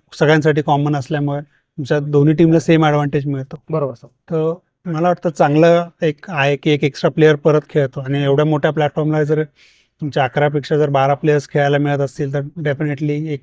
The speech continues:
Speaker 1: प्लेअरला ती संधी एक्स्ट्रा ऑपॉर्च्युनिटी मिळत राहते प्रत्येक वेळेला.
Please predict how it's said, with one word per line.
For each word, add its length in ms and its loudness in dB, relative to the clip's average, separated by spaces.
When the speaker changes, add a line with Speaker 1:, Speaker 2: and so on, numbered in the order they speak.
Speaker 1:
प्लेअरला 340 0
ती 380 -4
संधी 320 0
एक्स्ट्रा 340 -2
ऑपॉर्च्युनिटी 640 -4
मिळत 300 -2
राहते 260 -4
प्रत्येक 340 -10
वेळेला. 220 -12